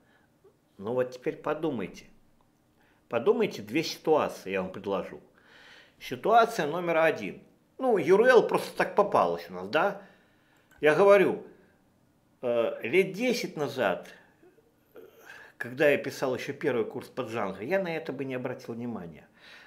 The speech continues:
А сейчас говорю, вот собрались писать сайт.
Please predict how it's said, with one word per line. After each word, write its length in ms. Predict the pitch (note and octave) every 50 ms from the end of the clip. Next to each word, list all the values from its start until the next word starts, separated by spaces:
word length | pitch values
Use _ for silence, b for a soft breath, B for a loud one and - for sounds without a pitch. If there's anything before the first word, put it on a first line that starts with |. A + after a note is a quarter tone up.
| B B
А 60 | -
сейчас 220 | - - G3 F3 -
говорю, 380 | E3 F3 F3 E3 C3 G#2 - - B B B B B B B B
вот 200 | B2 D3 A3 -
собрались 460 | - - D#3 B2 D3 E3+ F3+ F3 D3 -
писать 340 | - - - - D3+ -
сайт. 320 | - - - F#2+ D2+ -